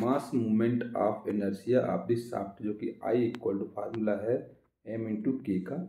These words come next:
स्क्वायर के बराबर, मास फ़ाइव हंड्रेड के जी है into radius of gyration ज़ीरो पॉइंट फ़ोर फ़ाइव है का होल स्क्वायर हो जाएगा। सॉल्व करेंगे तो वन ज़ीरो वन पॉइंट टू फ़ाइव किलोग्राम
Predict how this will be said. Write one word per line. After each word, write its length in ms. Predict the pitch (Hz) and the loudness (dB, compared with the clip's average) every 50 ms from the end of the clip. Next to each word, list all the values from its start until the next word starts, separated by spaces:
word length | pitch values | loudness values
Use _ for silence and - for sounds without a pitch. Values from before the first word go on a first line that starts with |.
| - | -8
स्क्वायर 340 | 101 - - - - 95 92 90 - | -10 -10 -8 -2 0 0 0 2 0
के 80 | - 76 - 104 | 0 2 4 4
बराबर, 400 | 101 87 80 - - - - - - - _ _ _ _ _ _ _ _ _ _ _ | 4 4 2 0 -4 -6 -10 -12 -14 -20 _ _ _ _ _ _ _ _ _ _ _
मास 260 | - 110 113 127 127 127 - - - - - | -8 -4 -2 -2 -2 -2 -6 -12 -16 -14 -8
फ़ाइव 220 | - 110 104 110 110 | -4 -2 -2 -2 0
हंड्रेड 260 | 113 117 120 117 - - | 2 2 2 2 2 2
के 120 | 120 123 120 120 | 2 2 4 4
जी 100 | 123 123 | 2 0
है 160 | 123 131 127 127 - - | 0 0 -4 -6 -6 -4
into 200 | - 127 123 113 107 | 2 4 4 4 4
radius 280 | 110 110 131 131 131 - | 6 4 4 4 4 4
of 100 | 113 113 | 4 6
gyration 320 | 104 101 107 - 123 107 | 4 4 2 0 0 2
ज़ीरो 160 | 104 98 98 95 - | 4 2 2 4 4
पॉइंट 180 | 113 120 120 - - | 2 2 2 0 2
फ़ोर 180 | - 101 101 - - | 2 2 2 2 2
फ़ाइव 280 | - 90 87 87 87 - | 2 2 2 2 2 0
है 100 | 139 156 - | -4 -6 -6
का 120 | 170 151 127 | -8 -4 0
होल 180 | 117 101 98 90 | 2 2 2 2
स्क्वायर 280 | 92 - - - 98 98 | 0 -2 -2 0 2 2
हो 40 | 101 | 4
जाएगा। 180 | 104 107 107 - - - | 4 2 0 -2 -4 0
सॉल्व 200 | 110 110 107 - - | 0 0 0 2 2
करेंगे 260 | 104 104 104 107 117 | 0 2 2 0 -2
तो 60 | 110 110 95 110 | -2 0 0 0
वन 160 | 107 113 113 | 0 2 2
ज़ीरो 200 | 107 110 110 110 101 101 | 2 4 4 4 4 4
वन 120 | 98 98 92 - - | 2 2 0 -4 -4
पॉइंट 240 | 104 117 120 120 - - - - _ _ _ _ _ _ | -4 -2 -2 -4 -6 -12 -20 -20 _ _ _ _ _ _
टू 140 | - 151 156 160 160 - | -4 -4 -4 -4 -6 -6
फ़ाइव 300 | - 110 101 101 104 107 104 - - - - - _ _ _ | -4 -2 2 2 2 2 0 -4 -8 -14 -18 -20 _ _ _
किलोग्राम 600 | - 123 127 127 120 117 123 120 120 123 120 120 | -2 2 2 2 4 4 4 4 4 2 2 0